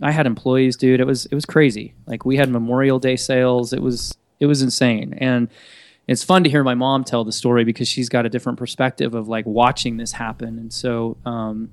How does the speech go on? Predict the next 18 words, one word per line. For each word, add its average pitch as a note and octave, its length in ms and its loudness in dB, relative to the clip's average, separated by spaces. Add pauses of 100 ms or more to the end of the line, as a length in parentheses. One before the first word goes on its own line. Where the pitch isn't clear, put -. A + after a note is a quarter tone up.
(120)
it's - 180 -12
been, A#2 280 -4 (140)
I B2 100 0
have C#3 140 2
my C#3+ 180 0
perspective B2 540 -4
of A2 120 -4
doing D3 300 4
it, A#2 140 -2
and B2 80 -6
then A2+ 80 -6
she B2+ 180 -6
has B2 180 -4
her C3+ 140 -4
perspective A#2 540 -8
of G#2 100 -8
watching B2 440 -4
it, B2+ 160 -12